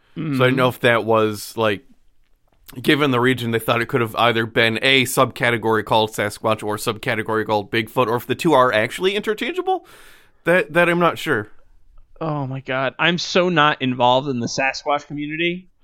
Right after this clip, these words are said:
Speaker 2: And every time I hear about, like, the different classifications of Sasquatches,
Speaker 1: Mm-hmm.
Speaker 2: I just,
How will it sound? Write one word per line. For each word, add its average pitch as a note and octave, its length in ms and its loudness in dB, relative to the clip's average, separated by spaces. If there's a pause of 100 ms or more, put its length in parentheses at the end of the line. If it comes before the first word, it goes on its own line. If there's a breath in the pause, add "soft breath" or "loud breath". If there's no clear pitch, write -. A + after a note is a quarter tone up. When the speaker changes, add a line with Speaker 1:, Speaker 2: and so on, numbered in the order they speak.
(760)
Speaker 2:
And C3+ 380 2
every E3 240 4
time D#3+ 320 0
I D3 100 4
hear C#3+ 300 2
about, C3+ 340 2
like, B2 180 2 (380)
the C3 100 -10
different C#3+ 340 -8
classifications C3+ 760 -4
of C3+ 80 -8
Sasquatches, D#3 1080 -2 (460)
Speaker 1:
Mm-hmm. C#3 300 -2
Speaker 2:
I D3 140 -8
just, - 300 -4